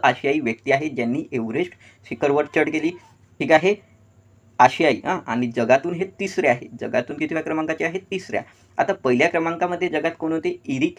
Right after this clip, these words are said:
वेनमायर. इरिक वेनमायर हे जगातील पहिले होते.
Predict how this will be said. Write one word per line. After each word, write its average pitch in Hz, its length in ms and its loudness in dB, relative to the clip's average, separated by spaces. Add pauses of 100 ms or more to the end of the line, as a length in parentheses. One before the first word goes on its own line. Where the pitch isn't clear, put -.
(320)
वेनमायर. 139 500 0 (180)
इरिक 143 280 -4
वेनमायर 131 440 -2
हे 147 160 -10
जगातील 110 420 -6 (120)
पहिले 160 220 2
होते. 104 220 -6